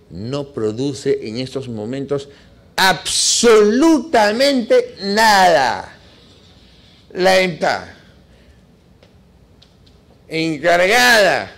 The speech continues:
emape, del cobro del peaje de Lima, en estos momentos es una empresa parasitaria. No produce absolutamente nada.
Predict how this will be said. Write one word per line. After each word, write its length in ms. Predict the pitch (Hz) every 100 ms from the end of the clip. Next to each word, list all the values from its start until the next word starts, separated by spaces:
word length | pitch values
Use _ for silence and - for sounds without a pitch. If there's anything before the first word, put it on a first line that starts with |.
| -
emape, 640 | 110 131 175 - 110 104 _ _ _ _ _ _ -
del 800 | 127 180 185 160 - 170 170 -
cobro 600 | 240 262 254 233 214 190
del 400 | 165 170 147 -
peaje 920 | 170 160 196 254 233 - - 170 127
de 200 | 143 151
Lima, 720 | 202 285 294 285 302 277 262
en 460 | - 127 143 208 214
estos 380 | 180 - 208 190
momentos 880 | 175 147 151 202 196 185 196 175 127
es 180 | 117
una 380 | 147 165 175 185
empresa 840 | - 131 117 117 160 160 160 160 - - _ _
parasitaria. 1300 | 196 190 196 196 170 185 165 262 240 208 160 123 92 - _ _ _ _ _ _ _ _ _ _ _ _ _ _ _ - _ _ _ _ _ _ _ _ _ _ _ _
No 320 | 143 190 247 -
produce 560 | 226 220 254 220 240
absolutamente 920 | 220 156 175 208 226 214 208 202 180
nada. 440 | 196 185 147 113